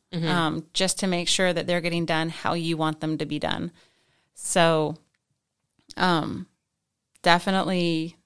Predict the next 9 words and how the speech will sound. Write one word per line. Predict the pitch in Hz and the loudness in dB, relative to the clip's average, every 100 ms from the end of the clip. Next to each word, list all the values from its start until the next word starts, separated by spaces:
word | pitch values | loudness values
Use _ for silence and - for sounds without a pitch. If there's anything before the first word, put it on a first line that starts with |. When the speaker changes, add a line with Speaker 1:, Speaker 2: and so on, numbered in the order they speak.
| _ | _
Speaker 2:
just | 196 - | -6 0
the | - | 2
open | 180 190 | 2 0
communication, | 180 185 175 175 170 170 170 170 | -2 -2 -2 -2 -2 -2 -2 -4
the | 160 | -4
transparency, | 180 175 170 160 160 160 - 165 165 170 _ _ - _ _ _ _ - - | -4 -4 -4 -4 -4 -4 -4 -4 -6 -8 _ _ -20 _ _ _ _ -10 -2
and | 170 156 - - - - - _ _ _ _ _ _ _ | 2 2 0 -6 -10 -12 -20 _ _ _ _ _ _ _
just, | - 190 - _ _ | -8 -8 -10 _ _
I, | 147 | -12